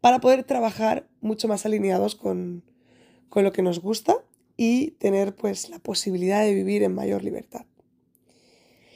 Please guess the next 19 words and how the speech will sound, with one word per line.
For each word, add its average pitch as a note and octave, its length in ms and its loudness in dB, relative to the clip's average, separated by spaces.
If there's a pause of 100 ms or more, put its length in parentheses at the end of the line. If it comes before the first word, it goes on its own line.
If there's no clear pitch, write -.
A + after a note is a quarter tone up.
(1000)
La G#3+ 100 8
especialización A3+ 1000 0
pasa C#4 540 -4
por G#3+ 340 0
conectar A3 760 -2 (600)
con G#3 380 4 (280)
una B3 360 -2
tipología G#3+ 880 0 (200)
de F#3+ 180 -4
cliente G3 380 -2
concreto F#3+ 580 -2 (1700)
y B3 120 6
vamos F4+ 260 4
a D4 60 6
ver C#4+ 320 0 (800)
cómo F#4+ 300 4
podemos B3+ 420 0
hacer G3+ 240 -2
esto. - 320 -10